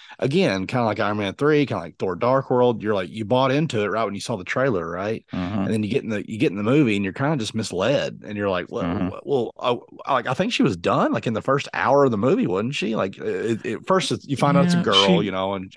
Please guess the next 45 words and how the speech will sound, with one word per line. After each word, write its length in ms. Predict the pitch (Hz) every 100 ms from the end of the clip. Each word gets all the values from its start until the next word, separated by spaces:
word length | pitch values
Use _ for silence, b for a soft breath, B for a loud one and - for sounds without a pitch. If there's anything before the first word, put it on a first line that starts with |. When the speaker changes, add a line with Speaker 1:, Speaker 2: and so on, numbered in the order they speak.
| -
Speaker 1:
and 140 | 104
then, 60 | 101
Speaker 2:
she 100 | 131
Speaker 1:
like, 140 | 143
Speaker 2:
wasn't, 340 | 151 151 117
yeah, 180 | 117 135
she 180 | 127 147
wasn't 360 | 147 170 165 131
a 40 |
major 300 | 107 110 107
Speaker 1:
she's, 80 | 104
like, 120 | 139
Speaker 2:
player. 140 | 113
Speaker 1:
actually 240 | 139 87 113
sick 680 | - - - 165 104 104 107
because 320 | 104 110 104
she's 220 | - 117
from 240 | - 123 117
the 80 |
quantum, 360 | 107 120 117 104
or 120 | 113
she 200 | 110 117
went 280 | 101 120 -
to 60 | 110
the 80 | 110
quantum 320 | 117 113 101
realm 220 | 107 104
too 180 | - 107
much 440 | 98 110 101 82
or 60 | 98
something, 420 | - 92 92 92
and 200 | 98 92 - B
Speaker 2:
Yeah. 220 | 107 110
Speaker 1:
now 160 | 110 117
she's 280 | - 104 -
phasing, 720 | 131 127 110 - 85 90 104 B B B -
and 240 | 107 104
this 220 | 104 -
machine 480 | 117 107 - 135 123
is 100 | 95
being, 220 | 101 104
is, 240 | 101 104 -
is 120 | 95
helping 380 | - 120 104 92
her. 440 | 95 85 90 95